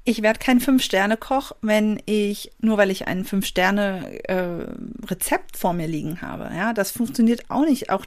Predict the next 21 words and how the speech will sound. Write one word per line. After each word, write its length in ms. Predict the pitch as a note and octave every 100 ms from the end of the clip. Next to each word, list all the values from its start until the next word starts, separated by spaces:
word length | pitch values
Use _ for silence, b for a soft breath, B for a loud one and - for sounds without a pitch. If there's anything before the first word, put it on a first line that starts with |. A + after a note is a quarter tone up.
| -
der 320 | G#3 C#4+ B3+ B B B
hat 220 | - G#3 -
ja, 260 | G3+ G3+ G3 B B
ähm, 340 | G#3 G3+ G#3 G#3 B B - _ -
bestimmte 420 | - C#4 A#3+ G3+
Variablen, 640 | G3 A3+ F#3+ G#3+ A#3 G#3
die 120 | G3+ G3+
er 60 |
da 140 | F#3 F#3
mit 220 | F#3+ -
einbezieht. 600 | A#3 E4 - - F3+ F3
Und 140 | F#3
eine 280 | - E3+ G#3
große 320 | - G#3 A3
davon 320 | G3 F#3 G3 F#3+
ist 160 | G3
natürlich 260 | F#3+ - -
auch 100 | F#3
die 140 | -
eigene 320 | - F#3 F#3
Erfahrung 640 | - - A3+ D4 C#4+ C4+